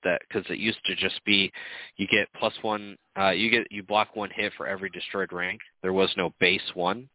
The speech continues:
So it was, y-, at full ranks, you had, you didn't block any. At second rank, you blocked one, and at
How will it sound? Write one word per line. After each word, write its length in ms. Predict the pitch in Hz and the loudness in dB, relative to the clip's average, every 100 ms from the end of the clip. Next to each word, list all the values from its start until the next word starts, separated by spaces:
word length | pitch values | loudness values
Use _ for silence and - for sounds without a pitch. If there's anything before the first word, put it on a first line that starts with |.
| - | -2
So 180 | 110 98 | 4 4
it 80 | 92 | 4
was, 180 | 87 - | 0 -2
y-, 100 | 101 - | -4 2
at 180 | 92 - | 2 2
full 220 | - 123 | 4 6
ranks, 260 | 117 113 - | 6 4 2
you 80 | 101 | 2
had, 160 | 87 _ | 2 _
you 100 | 98 | -6
didn't 200 | 101 85 | -6 -2
block 200 | 92 95 - | 2 2 2
any. 280 | 87 87 - - - - - - | -6 -8 -12 -18 -16 -16 -12 -2
At 180 | 80 - _ _ - | -2 -4 _ _ 0
second 260 | 117 - 78 | 0 0 -8
rank, 220 | 101 - | -8 -10
you 80 | 90 | -8
blocked 320 | 92 90 - | -4 -6 -6
one, 260 | 90 87 _ _ | -10 -12 _ _
and 100 | 85 | -6
at 180 | 87 | -6